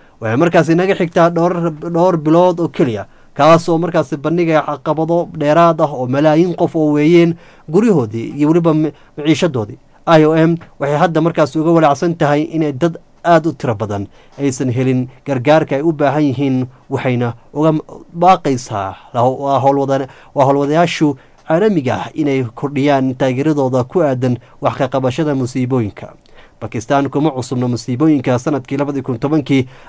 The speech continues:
I O M waxay sidoo kale hor-, hogaamisay wax ka qabashada bini'aadinimada, bixisay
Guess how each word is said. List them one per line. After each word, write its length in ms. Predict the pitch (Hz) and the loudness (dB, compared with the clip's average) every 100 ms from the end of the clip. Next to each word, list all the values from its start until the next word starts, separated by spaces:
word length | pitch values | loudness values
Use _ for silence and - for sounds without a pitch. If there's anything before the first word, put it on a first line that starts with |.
| - | 2
I 160 | 170 | 4
O 40 | 156 | 4
M 120 | 160 151 | 2 -2
waxay 200 | 156 143 | -2 -4
sidoo 240 | 185 151 | -2 -4
kale 240 | 131 127 123 | 0 0 0
hor-, 300 | 127 127 127 | 0 -2 -4
hogaamisay 760 | 120 131 131 127 120 139 127 - - - | -4 0 2 2 2 2 0 -2 -16 -6
wax 140 | 127 120 | -4 -2
ka 80 | |
qabashada 480 | 139 135 131 175 160 | 0 0 0 0 0
bini'aadinimada, 720 | 135 135 131 135 147 156 139 | 0 -2 -2 -2 0 2 2
bixisay 560 | 127 135 131 - 151 147 | 0 -4 -6 -2 0 0